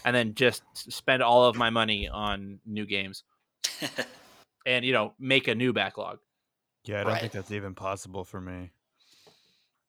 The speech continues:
Speaker 3: I would have to, like, take a month of vacation off, and maybe I would get two games done.
Speaker 2: <laughs>
Speaker 1: Well, th-, I think there are certain game titles that I want to actually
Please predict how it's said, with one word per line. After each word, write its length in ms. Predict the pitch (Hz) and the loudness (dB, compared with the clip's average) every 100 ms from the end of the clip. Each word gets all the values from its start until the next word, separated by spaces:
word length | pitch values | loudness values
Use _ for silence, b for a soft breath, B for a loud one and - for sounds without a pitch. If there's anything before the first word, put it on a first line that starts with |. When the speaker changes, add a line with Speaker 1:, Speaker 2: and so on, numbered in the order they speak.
| _ _ _ _ _ - | _ _ _ _ _ -8
Speaker 3:
I 80 | |
would 140 | 117 113 | -6 -4
have 160 | 113 | -4
to, 100 | - | -6
like, 280 | 98 95 92 _ _ _ _ _ | -6 -4 -6 _ _ _ _ _
take 400 | - 104 95 - _ _ _ _ _ - | -14 -10 -12 -12 _ _ _ _ _ -14
a 60 | 107 | -10
month 320 | 101 101 92 | -8 -8 -8
of 100 | 87 | -10
vacation 540 | 95 - 95 90 92 | -12 -12 -12 -10 -10
off, 220 | 90 92 | -10 -10
and 140 | 95 92 | -10 -10
maybe 300 | 92 92 90 | -10 -10 -10
I 80 | 90 | -10
would 180 | 87 87 | -12 -16
get 160 | 90 | -18
two 160 | - 95 | -16 -16
games 300 | 90 87 85 | -16 -18 -14
done. 260 | 95 92 92 | -12 -12 -16
Speaker 2:
<laughs> 1000 | _ _ _ - _ - - - - 147 | _ _ _ -20 _ -12 -8 -6 -6 4
Speaker 1:
Well, 340 | 180 175 151 - b b b b _ - | 6 6 4 -2 b b b b _ -18
th-, 120 | 147 - | -6 -2
I 100 | 156 | 2
think 360 | 208 202 - _ _ _ _ _ _ _ _ _ 139 | 2 0 -6 _ _ _ _ _ _ _ _ _ 0
there 220 | 151 135 | 2 4
are 540 | 147 143 143 135 131 120 | 8 10 10 8 4 2
certain 340 | 165 165 127 | 0 -2 -2
game 540 | 131 123 127 120 117 110 | 2 4 4 -2 -8 2
titles 440 | 117 113 110 104 | 4 4 0 -4
that 120 | 120 | -2
I 80 | 110 | 0
want 300 | 113 110 - | 0 -2 -2
to 100 | - | -2
actually 540 | 110 - 117 104 101 | -4 -4 -4 -4 -6